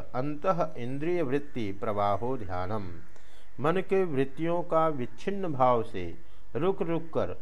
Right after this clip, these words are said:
अद्वय ब्रह्म में वस्तु में प्रवाहित होना ध्यान कहलाता है। समाधि तो उक्तः सविकल्प एव।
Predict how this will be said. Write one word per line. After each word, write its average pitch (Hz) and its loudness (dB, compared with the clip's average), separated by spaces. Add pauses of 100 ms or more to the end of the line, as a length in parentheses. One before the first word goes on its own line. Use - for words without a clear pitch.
(120)
अद्वय 127 0
ब्रह्म 147 0
में 143 0 (600)
वस्तु 160 2
में 156 0
प्रवाहित 120 2
होना 127 0
ध्यान 107 -2
कहलाता 92 -2
है। 85 -2 (640)
समाधि 110 2
तो 147 0
उक्तः 160 0
सविकल्प 107 -2
एव। 98 -2